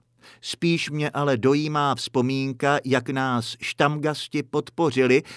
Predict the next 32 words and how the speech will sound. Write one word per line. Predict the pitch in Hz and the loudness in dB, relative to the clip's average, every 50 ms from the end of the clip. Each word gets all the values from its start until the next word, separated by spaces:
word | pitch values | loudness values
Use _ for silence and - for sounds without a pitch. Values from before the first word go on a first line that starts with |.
| - - | -18 -4
kdykoliv | - 120 127 226 247 - 262 233 196 143 - | -4 0 2 2 2 4 4 4 4 4 2
jsme | - 139 131 | 0 -2 0
během | 110 131 165 143 143 135 120 117 | 2 4 4 4 4 2 2 2
pandemie | 117 147 156 156 147 156 156 156 151 139 123 117 | 4 2 2 4 2 0 0 2 0 2 2 2
nemohli | 113 135 170 185 185 160 139 131 - | 2 2 2 2 2 2 4 2 2
obsluhovat | - - 117 120 - - - 151 139 135 143 135 135 131 123 | 2 0 -4 -4 -4 -4 -2 0 0 0 0 0 0 -4 -4
stoly. | - - - 113 98 90 76 - 65 65 _ _ _ _ _ _ - - - - - _ _ | -8 -6 -4 -2 -2 -2 -4 -6 -10 -14 _ _ _ _ _ _ -20 -20 -20 -20 -20 _ _
Chodili | - - 160 143 127 151 147 147 | 2 2 4 4 6 6 4 4
si | 123 - 143 117 | 2 2 2 2
na | 117 123 | 2 4
nádraží | 127 127 131 127 127 131 127 131 131 117 131 127 120 113 | 4 4 4 4 4 4 2 2 2 2 2 2 2 2
pro | 113 120 120 123 | 2 2 2 4
večeře | 120 131 120 - - 123 113 131 131 117 | 4 2 0 0 -2 -2 0 0 -2 -2
sebou. | - - 147 139 107 98 85 78 71 65 65 71 - - - - - - | 0 0 0 0 0 -2 -4 -6 -8 -10 -12 -14 -18 -20 -20 -20 -20 -20
Chtěli | - - - 220 214 185 135 | -20 2 6 6 8 8 6
pivo | 120 - 175 165 151 156 170 170 | 6 4 4 4 4 4 4 2
do | 135 113 160 151 | 4 4 2 2
pět | - - 165 - - | 4 2 0 2 4
lahví, | 160 160 165 151 143 117 107 90 85 78 73 64 - | 4 4 6 6 4 0 0 -2 -4 -10 -14 -16 -2
to | _ 220 240 | _ 0 0
potěšilo. | 247 _ 240 240 220 - 190 127 - - - 90 78 71 67 - - _ _ _ _ _ _ _ - - - - _ _ - | 0 _ -2 -2 0 0 0 0 0 -4 -6 -8 -8 -8 -12 -14 -20 _ _ _ _ _ _ _ -20 -20 -20 -20 _ _ -10
Znovu | - 147 202 277 196 285 294 | -2 2 2 4 4 2 0
jsme | 254 - 190 190 160 | -2 0 0 0 0
v | - | 0
onom | - 175 190 185 160 135 127 | 0 0 2 2 2 0 0
úseku | 165 151 147 - - 185 180 - 143 | -2 -4 -2 0 -2 -2 -2 0 -2
na | 117 113 | 0 0
hranicích, | 107 123 123 131 135 131 123 - - 139 135 131 131 135 135 127 - _ | 2 2 2 2 2 -2 -4 -4 -2 0 2 2 2 2 0 -2 -6 _
který | - - 131 120 120 123 123 123 | -6 -2 0 2 4 4 2 2
byl | 113 127 123 127 127 - | 4 2 2 2 2 2
až | - 120 113 113 - - 90 | 0 0 0 0 -4 -6 0
do | 107 131 | 0 0